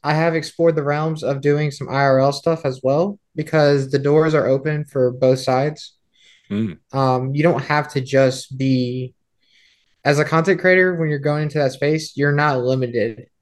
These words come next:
Speaker 1: You can have multiple doors, uh, as I have recently seen and found from other, uh, popular VTubers. So, like, I'm getting back into doing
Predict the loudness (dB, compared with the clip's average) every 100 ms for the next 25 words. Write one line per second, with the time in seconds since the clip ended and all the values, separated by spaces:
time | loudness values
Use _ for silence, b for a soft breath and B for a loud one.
0 | _ -6 -6 -6 -2 -2 0 -4 -6 0
1 | 0 0 -2 -2 -2 0 -2 0 0 0
2 | 0 -6 -8 -2 -2 -2 -4 0 2 0
3 | 0 0 0 0 -2 -4 -4 -4 -2 -2
4 | -4 -4 -2 -2 -2 -2 -4 -4 -4 0
5 | 0 -2 -8 B B B B B B -8
6 | -2 0 -2 -2 -2 2 2 2 2 -2
7 | -2 -4 -4 -4 0 0 0 -2 -4 -4
8 | -2 -2 0 -2 -2 -2 0 2 2 0
9 | -4